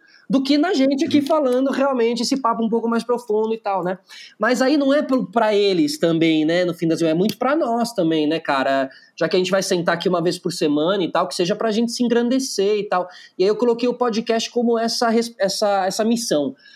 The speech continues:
Speaker 1: Ah, eu vou crescer junto, assim, meu, porque através do Joe Rogan também eu tô conhecendo vários convidados legais, mano, que galera foda, que, pô, legal. Esse cara fez bem pra mim, sabe? Tipo assim. E aí, eu, como eu sinto que ele é pouco conhecido aqui, eu acabo falando bastante dele, quase que sendo como um,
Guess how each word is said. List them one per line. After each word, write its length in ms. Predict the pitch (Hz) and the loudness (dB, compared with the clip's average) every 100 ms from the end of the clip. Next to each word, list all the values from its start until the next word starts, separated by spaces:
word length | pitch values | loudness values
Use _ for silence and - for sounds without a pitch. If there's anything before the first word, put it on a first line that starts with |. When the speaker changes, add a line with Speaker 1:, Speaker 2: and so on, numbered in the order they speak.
| - | -8
Speaker 1:
Ah, 140 | 233 226 | -2 0
eu 80 | 190 | 2
vou 160 | 285 | 0
crescer 380 | 330 285 330 330 | 2 0 0 0
junto, 440 | 190 226 254 233 | 2 2 2 0
assim, 320 | 160 - 170 151 | -2 -2 0 0
meu, 140 | 156 | 0
porque 280 | 156 233 - - _ | 0 -2 -2 -16 _
através 280 | - 254 285 | -2 0 2
do 140 | 262 | 2
Joe 160 | 202 233 | 2 2
Rogan 280 | 247 254 233 | 2 0 0
também 180 | 233 262 | 0 0
eu 40 | |
tô 80 | 269 | 0
conhecendo 440 | 262 240 269 240 | 0 0 0 0
vários 260 | 180 262 - | 0 -2 -2
convidados 500 | 285 233 208 214 190 | -2 0 0 -2 0
legais, 600 | 233 147 - 196 220 175 | -2 0 0 0 0 0
mano, 160 | 180 | -2
que 120 | 175 262 | -2 -2
galera 340 | 254 254 220 | 0 0 -4
foda, 340 | - 143 202 202 | -2 0 0 -2
que, 100 | 233 | -2
pô, 300 | 262 247 220 | 0 0 0
legal. 260 | 294 269 - - | -2 -2 -8 -12
Esse 120 | - | -2
cara 160 | 294 311 | 0 0
fez 200 | 349 247 | 0 2
bem 160 | 285 | 2
pra 160 | 302 285 | 2 2
mim, 280 | 226 214 170 | 2 2 -2
sabe? 320 | - 190 165 | 0 2 2
Tipo 280 | 147 170 175 | -2 -2 -2
assim. 380 | 165 180 165 143 _ - - - _ | -2 -2 -2 -4 _ -20 -20 -20 _
E 100 | 226 | 0
aí, 320 | 254 262 294 294 | 2 2 0 0
eu, 120 | 254 262 - | -2 -2 -2
como 160 | 320 | 0
eu 60 | 320 | 2
sinto 240 | 294 269 | 0 -2
que 100 | - | 0
ele 220 | 254 247 220 | 0 2 2
é 200 | 220 208 | 2 0
pouco 300 | 240 247 - | -2 -2 -2
conhecido 640 | 233 202 190 - 208 185 | 0 0 -2 -2 0 0
aqui, 320 | 180 294 320 | 0 0 2
eu 140 | 277 269 | 2 0
acabo 260 | 285 285 | 0 -2
falando 400 | 285 285 277 269 | 0 0 2 2
bastante 420 | 269 262 277 269 | 0 0 0 0
dele, 300 | 247 262 247 | 2 2 2
quase 300 | 175 202 220 | 0 -2 -2
que 100 | - | -4
sendo 320 | - 240 247 247 | -2 0 0 0
como 240 | 240 247 | 0 0
um, 180 | 254 | 0